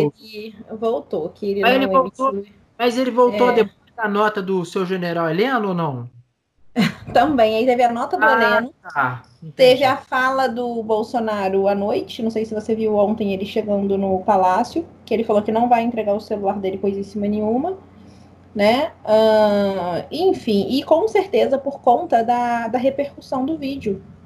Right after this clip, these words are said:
Speaker 2: né? Não há dúvidas disso. As redes sociais ontem, o Bolsonaro reeleito passou de um milhão,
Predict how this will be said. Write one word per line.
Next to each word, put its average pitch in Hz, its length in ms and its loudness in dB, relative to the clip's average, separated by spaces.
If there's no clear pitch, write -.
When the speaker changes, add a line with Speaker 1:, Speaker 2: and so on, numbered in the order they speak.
Speaker 2:
né? 240 220 2
Não 262 160 0
há 247 80 0
dúvidas 262 540 0
disso. 190 400 -4
As 214 180 2
redes 220 200 -2
sociais 226 480 2
ontem, 254 460 2
o 240 240 2
Bolsonaro 226 520 0
reeleito 226 640 -2
passou 247 380 0
de 240 100 -4
um 285 120 -4
milhão, 226 420 0